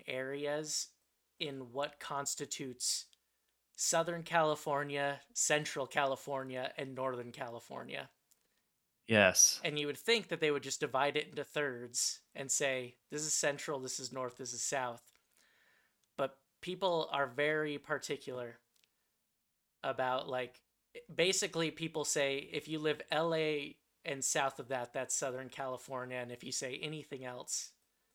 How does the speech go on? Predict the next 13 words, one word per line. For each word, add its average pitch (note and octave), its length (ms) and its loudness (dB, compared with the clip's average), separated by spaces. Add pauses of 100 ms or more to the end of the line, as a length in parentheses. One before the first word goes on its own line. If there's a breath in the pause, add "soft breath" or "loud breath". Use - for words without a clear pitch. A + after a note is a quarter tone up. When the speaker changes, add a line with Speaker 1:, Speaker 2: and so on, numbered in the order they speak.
(920)
Speaker 1:
uh, A#2 300 -6 (220)
but C#3 160 -4
the C#3+ 80 -4
town E3 300 2
that C#3 80 -2
I G3 160 6
grew D3 200 0
up C3 140 -2
in B2+ 300 -8 (340)
was B2+ 340 -6
called B2 420 -6 (120)
Santa - 360 -8
Clarita A#2+ 640 -10